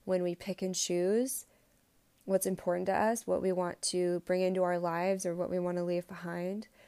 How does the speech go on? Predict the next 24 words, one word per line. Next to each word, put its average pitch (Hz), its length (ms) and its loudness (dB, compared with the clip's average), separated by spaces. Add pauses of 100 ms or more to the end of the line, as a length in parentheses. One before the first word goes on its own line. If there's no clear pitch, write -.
(180)
that 196 160 -2
we're 185 100 2
coming 185 420 -4
from 180 220 -6
a 175 80 -6
place 170 600 -2 (1000)
of 175 140 -2 (100)
authenticity, 202 1040 0 (520)
integrity, 208 960 0 (880)
and 175 500 -4 (400)
we 196 200 2
know 185 560 2 (120)
what 180 180 4
our 170 120 2
true 175 240 -2
value 165 440 2
is, 165 500 2
and 170 140 -2
we 170 100 0
know 170 520 2
what 170 160 0
our 165 120 -2
morals 160 500 -2
are. - 300 -6